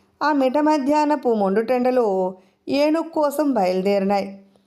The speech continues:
ముందుగా సింహం నడవసాగింది. తక్కినవి దాని వెంట పడినాయి.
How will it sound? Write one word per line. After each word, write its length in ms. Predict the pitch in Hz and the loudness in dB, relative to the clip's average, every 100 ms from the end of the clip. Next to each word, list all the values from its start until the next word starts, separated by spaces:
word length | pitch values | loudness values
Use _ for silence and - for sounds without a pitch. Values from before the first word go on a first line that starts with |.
| _ _ | _ _
ముందుగా 540 | 226 269 302 330 320 320 | -2 2 2 2 2 0
సింహం 480 | 320 214 214 262 | 0 0 0 0
నడవసాగింది. 960 | 214 170 170 202 220 214 208 208 - - _ _ _ _ 247 | 0 0 -2 -2 -2 -2 -2 -4 -6 -10 _ _ _ _ -4
తక్కినవి 640 | 233 - 320 311 247 226 | -4 -2 -2 0 0 0
దాని 280 | 220 226 226 | 0 0 0
వెంట 280 | 208 185 214 | 0 -2 -4
పడినాయి. 640 | 220 190 185 196 196 | -2 -2 0 -2 -4